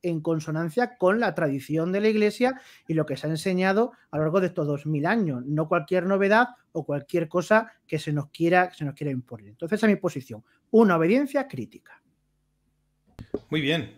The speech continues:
Speaker 2: perfecto. Eh, venga, Roylan, que antes querías meter baza. Adelante.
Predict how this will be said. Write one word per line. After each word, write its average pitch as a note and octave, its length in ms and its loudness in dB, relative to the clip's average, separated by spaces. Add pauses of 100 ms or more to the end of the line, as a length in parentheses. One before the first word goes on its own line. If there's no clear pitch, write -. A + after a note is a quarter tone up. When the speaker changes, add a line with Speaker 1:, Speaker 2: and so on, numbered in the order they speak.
(140)
Speaker 2:
perfecto. B2 560 -6
Eh, B2 640 -2
venga, C#3+ 200 0
Roylan, D#3 340 2
que D3 80 0
antes D3 200 0
querías C#3 460 0
meter B2+ 240 -4
baza. F#2+ 400 -12
Adelante. A#2+ 400 -6